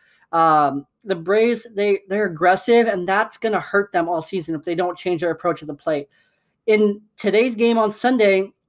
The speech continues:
um, you know, come the fifth inning, um, Eflin only had, like, fifty-five pitches going into the fifth. Um, while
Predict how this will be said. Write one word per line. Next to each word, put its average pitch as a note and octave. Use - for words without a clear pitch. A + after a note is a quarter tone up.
um, D#3
you G#3
know, G#3
come B3+
the B3
fifth A3+
inning, G#3+
um, E3
Eflin G#3+
only G#3
had, G#3
like, G3
fifty-five A#3
pitches C4
going G3+
into G#3+
the D3+
fifth. G#3+
Um, D#3+
while F#3